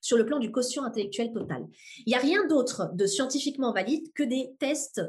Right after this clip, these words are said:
neuropsychologiques, psychométriques, cognitifs, on les appelle, euh,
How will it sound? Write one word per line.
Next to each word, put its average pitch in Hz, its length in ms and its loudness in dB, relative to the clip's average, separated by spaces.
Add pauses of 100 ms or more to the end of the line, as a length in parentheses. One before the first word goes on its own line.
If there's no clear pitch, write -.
neuropsychologiques, 247 1000 0
psychométriques, 269 840 -2
cognitifs, 269 520 0
on 240 60 0
les 196 180 0
appelle, 214 360 0
euh, 170 160 2